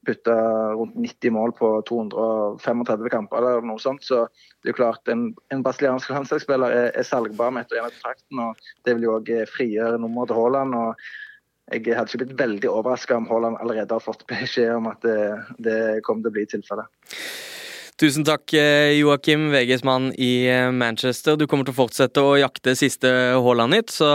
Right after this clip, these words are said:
Speaker 2: eh, bare heng med på V G dot N O og, og få med deg løpende oppdateringer der. Men vi har fått et spørsmål her, eh, gutter, fordi Fredrik Bjelland Østrått,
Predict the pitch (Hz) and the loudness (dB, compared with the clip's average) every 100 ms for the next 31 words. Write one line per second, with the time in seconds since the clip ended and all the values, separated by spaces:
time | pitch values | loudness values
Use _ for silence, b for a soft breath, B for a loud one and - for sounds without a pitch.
0 | 143 143 139 139 135 131 _ _ 127 180 | 4 4 2 0 -2 -8 _ _ 2 2
1 | 175 170 160 156 180 180 160 139 147 147 | 2 2 2 2 4 4 4 4 2 2
2 | 135 120 135 135 139 131 - 131 143 131 | 2 2 2 4 4 0 -4 -2 2 2
3 | 127 135 135 110 - 131 127 - 110 113 | 2 4 4 4 2 0 0 0 0 2
4 | 113 120 101 98 - _ 139 190 196 101 | 2 2 0 -2 -10 _ 0 0 0 -6
5 | B B - 170 175 170 - 127 - 135 | B B 0 2 2 -2 -2 -2 0 0
6 | 135 139 135 135 131 117 - 95 - - | 2 2 2 2 4 2 0 -2 -6 -2
7 | 139 131 139 - 131 131 147 147 - 127 | 0 2 2 0 0 2 0 -2 -4 2
8 | 139 120 113 143 147 156 - - 170 - | 4 4 4 2 0 0 0 2 2 2
9 | - - | -6 -8